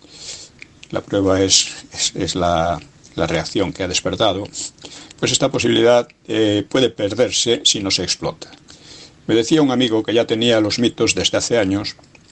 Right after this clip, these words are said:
y si había algo nuevo en la edición que saldrá el próximo, bueno, que ha salido el pro-, el pasado dos de noviembre.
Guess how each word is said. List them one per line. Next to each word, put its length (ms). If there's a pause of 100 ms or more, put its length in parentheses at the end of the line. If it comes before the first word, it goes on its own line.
y 100
si 140
había 220
algo 160
nuevo 200
en 40
la 60
edición 340
que 80
saldrá 320
el 80
próximo, 500
bueno, 240
que 80
ha 60
salido 420
el 280
pro-, 260
el 200
pasado 480
dos 180
de 80
noviembre. 480